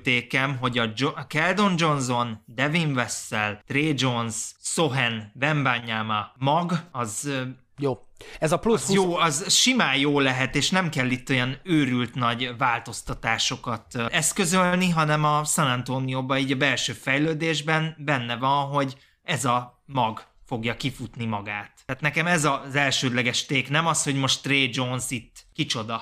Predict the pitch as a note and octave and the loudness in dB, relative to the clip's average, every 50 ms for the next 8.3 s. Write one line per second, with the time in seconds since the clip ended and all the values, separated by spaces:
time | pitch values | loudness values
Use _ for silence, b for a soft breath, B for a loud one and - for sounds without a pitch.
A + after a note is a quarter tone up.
0 | - - - - D3+ D3+ D3 C#3 C3 - D#3 C#3+ B2+ C3+ B2+ C3+ C3+ C3+ D3 D3+ | -8 -8 -4 -2 0 0 0 0 0 0 0 0 0 0 0 2 2 4 4 2
1 | D#3 D3+ B2+ A#2 A#2 A2+ - - A#2 A#2 B2 A#2+ A2 A2+ G#2+ - - A#2 A#2 B2 | 2 2 0 0 -2 -2 0 2 2 4 2 2 0 -2 -6 -6 -6 -4 -2 -2
2 | - - C#3 A#2+ G#2+ A2+ A#2+ B2+ B2+ B2 A#2+ - B2+ - - C3+ B2 A2 G2+ A2+ | 0 0 0 0 0 -2 -2 0 0 0 0 -2 -4 -4 -2 -2 -2 -2 -2 -4
3 | G#2+ G#2 G2+ A#2 A#2 G2 G#2 G2+ - - - G2 F2+ - - - D3+ D3 C3 C3 | -6 -6 -4 -2 -4 -4 -4 -8 -10 -10 -8 -8 -8 -6 -2 0 0 2 2 0
4 | C#3+ C3 B B B B C#3+ C#3 - - C3+ B2+ A#2 - - G#2+ G#2 G2+ - A2+ | -2 -2 B B B B -4 -2 -2 -2 -2 -2 -2 -4 -4 -6 -8 -6 -4 -4
5 | G2 G2 F#2 - - - _ _ - G2 G2 A2+ G#2 F#2 - - - F#2 B2 D3 | -4 -4 -6 -12 -16 -20 _ _ -12 -8 -6 -6 -6 -6 -6 -6 -4 -2 0 2
6 | D3 C3+ C3+ A#2 A2+ A#2 A#2+ A#2+ A#2 G#2+ G2+ B2+ A#2 A#2+ A2 G2+ G2 G2 G2 A#2 | 2 2 0 0 0 0 0 0 0 0 -4 -4 -2 0 0 -2 -2 -4 -6 -8
7 | - - A2+ A2+ G#2+ - A#2+ A#2+ A#2+ A2+ G#2+ G#2 G#2+ G2+ - A#2+ G#2 G2+ F#2+ F#2+ | -12 -12 -12 -10 -8 -6 -2 -2 -2 -2 -2 -6 -10 -8 -6 -6 -4 -4 -4 -6
8 | F2 D#2+ - - B1+ - | -10 -12 -14 -16 -18 -18